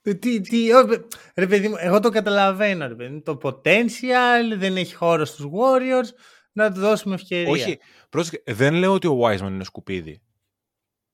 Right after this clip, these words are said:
Speaker 2: Που προς τα εκεί οδεύει, αλλά
Speaker 1: <laughs>
Speaker 2: προς τα εκεί οδεύει, αλλά εγώ παίρνω το case ότι ο Wiseman δεν είναι σκουπίδι.
Speaker 1: Ναι.
Speaker 2: Γιατί το Wi-, δηλαδή, ποιο είναι το πλάνο σου;
Speaker 1: Α, ναι,
Speaker 2: Πού,
Speaker 1: ναι.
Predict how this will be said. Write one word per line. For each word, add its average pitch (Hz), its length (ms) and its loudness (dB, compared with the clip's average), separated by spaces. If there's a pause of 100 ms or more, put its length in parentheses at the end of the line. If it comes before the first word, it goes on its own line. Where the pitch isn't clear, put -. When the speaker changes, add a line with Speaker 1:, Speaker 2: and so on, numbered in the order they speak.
(540)
Speaker 2:
Που 113 340 -8
προς 113 180 -6
τα 107 100 -4
εκεί 123 220 -6
οδεύει, 104 580 -2 (100)
αλλά 143 300 6 (580)
Speaker 1:
<laughs> - 640 -20
Speaker 2:
προς 127 120 -4
τα 131 60 0
εκεί 135 160 0
οδεύει, 143 340 2
αλλά 147 280 0
εγώ 151 240 -4
παίρνω 208 220 -6
το 180 80 -6
case 196 220 -8
ότι 196 140 -4
ο 156 80 -2
Wiseman 196 300 -4
δεν 190 140 -4
είναι 190 120 -4
σκουπίδι. 82 580 -12 (180)
Speaker 1:
Ναι. 131 400 -8 (400)
Speaker 2:
Γιατί 127 600 -8
το 160 280 -8
Wi-, 147 140 -2
δηλαδή, 135 260 -4
ποιο 190 400 -6
είναι 190 180 -8
το - 220 -16
πλάνο 175 420 -6
σου; - 320 -18 (140)
Speaker 1:
Α, 156 200 4
ναι, 156 280 0
Speaker 2:
Πού, 151 80 0
Speaker 1:
ναι. 196 220 -2